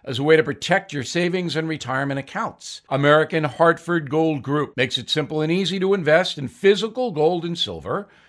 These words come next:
Get a free silver coin from American Hartford Gold Group. No purchase necessary. It's free. Please call eight seven seven, four four four, gold or visit w w w dot bill free coin dot com.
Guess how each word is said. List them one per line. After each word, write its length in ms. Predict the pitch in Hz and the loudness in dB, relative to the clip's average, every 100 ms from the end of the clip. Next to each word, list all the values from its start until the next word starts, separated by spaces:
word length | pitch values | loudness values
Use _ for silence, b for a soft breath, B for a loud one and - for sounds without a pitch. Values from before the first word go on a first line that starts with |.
| b | b
Get 140 | 156 | 4
a 60 | 135 | 4
free 600 | - 196 233 147 64 - | 2 4 4 2 -4 -12
silver 640 | - - 254 262 131 98 - | -8 2 4 4 0 -8 -16
coin 480 | - 90 85 67 57 | -16 -12 -12 -14 -20
from 180 | - 123 | -8 -6
American 540 | 127 135 143 160 196 170 | -2 2 4 4 0 -2
Hartford 540 | 131 143 143 165 135 | 0 0 -2 -6 -2
Gold 400 | 135 135 156 147 - 135 | -2 -2 -4 -10 -18 -4
Group. 400 | 226 185 - _ | 2 2 0 _
No 280 | 117 123 160 | 0 2 2
purchase 600 | - 233 233 240 233 - | 0 -2 0 -6 -10 -10
necessary. 840 | 220 240 - 226 240 208 160 131 | -10 -8 -8 -6 0 4 4 2
It's 100 | 143 | -4
free. 560 | - 117 135 220 254 254 | -10 -6 -4 -4 -8 -10
Please 200 | - 135 | -6 -4
call 520 | 139 160 180 220 - - | 4 6 8 6 0 -6
eight 240 | 139 139 | -6 -6
seven 300 | - 151 139 | -2 -2 -2
seven, 460 | 120 156 151 214 226 | -4 0 2 0 -6
four 280 | - 175 175 | -6 -4 -4
four 280 | 175 185 180 | -4 -6 -4
four, 400 | 202 202 220 202 | -2 0 0 -2
gold 960 | 117 165 240 240 156 98 71 58 - - - | -2 6 8 8 6 0 -6 -18 -20 -20 -12
or 120 | 90 | -6
visit 400 | 101 151 185 113 | -2 0 -2 2
w 360 | 165 196 254 233 | 2 2 -2 2
w 400 | 247 233 240 226 | 2 2 -4 2
w 500 | 202 190 190 190 185 | 4 4 2 -2 -4
dot 600 | 104 160 185 220 135 104 | 0 4 4 2 -4 0
bill 360 | 175 190 185 | 2 2 0
free 340 | - - 170 202 | -4 -4 -4 -4
coin 600 | - 254 202 98 107 139 | -4 -2 -2 -2 -8 -12
dot 240 | - 92 - | -8 -8 -8
com. 180 | 71 | -14